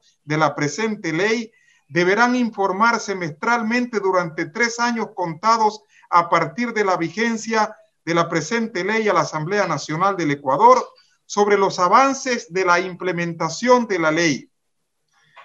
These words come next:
Señores y señoras asambleístas, debemos hacer efectivo nuestro rol fiscalizador para que las leyes que se aprueban se ejecuten y cumplan los objetivos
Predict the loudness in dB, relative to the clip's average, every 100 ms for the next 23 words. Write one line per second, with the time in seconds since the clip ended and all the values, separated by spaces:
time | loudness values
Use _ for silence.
0 | _ -14 -8 -2 2 4 4 0 -4 -2
1 | 0 2 2 0 -2 -2 -2 -4 -4 0
2 | 0 0 -2 -4 -2 -2 -2 -6 -4 0
3 | 2 4 2 0 -4 -2 0 0 -2 -8
4 | -4 -4 -2 0 2 2 0 -4 _ _
5 | _ _ 0 2 2 2 4 4 4 4
6 | 4 4 0 -4 -6 -6 -2 -4 -2 4
7 | 4 6 2 -2 -8 _ _ -12 0 2
8 | 4 2 0 -2 -2 -2 -4 -6 _ -8
9 | -8 -2 0 0 2 2 2 -2 -4 -4
10 | -6 -6 0 2 2